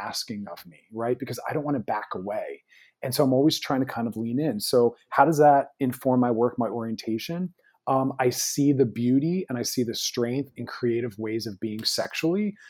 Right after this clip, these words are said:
I see the beauty, strength, and value in diversity. I see the beauty, strength, and value in using our sexuality and our sex lives as an entry point to work on our total psychological self.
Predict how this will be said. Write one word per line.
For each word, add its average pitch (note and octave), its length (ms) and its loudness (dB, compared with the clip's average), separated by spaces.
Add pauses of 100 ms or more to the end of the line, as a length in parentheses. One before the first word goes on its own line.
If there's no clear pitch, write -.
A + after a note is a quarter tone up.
(120)
I B2+ 80 0
see C3+ 240 2
the B2 120 4
beauty, B2 340 -2
strength, B2+ 320 -2
and A2 140 -6
value C3 600 2
in A2 180 -8
diversity. G#2+ 800 -6 (300)
I B2 60 -2
see C#3 220 2
the B2 100 4
beauty, C3 300 0
strength, C3 340 -2
and A#2 140 -2
value A2 460 2
in A2 160 -6
using A#2 320 -2
our G#2 100 -8
sexuality G#2+ 760 -2
and G#2+ 80 -4
our G2 80 -12
sex - 400 -6
lives D3 340 0 (280)
as A#2+ 100 -2
an B2 160 -4
entry A#2 300 -4
point C3 240 -4
to - 120 -8
work G#2+ 320 -6
on A#2 120 -4
our F#2+ 160 -8
total A2+ 400 -4
psychological G2+ 800 -6
self. - 680 -6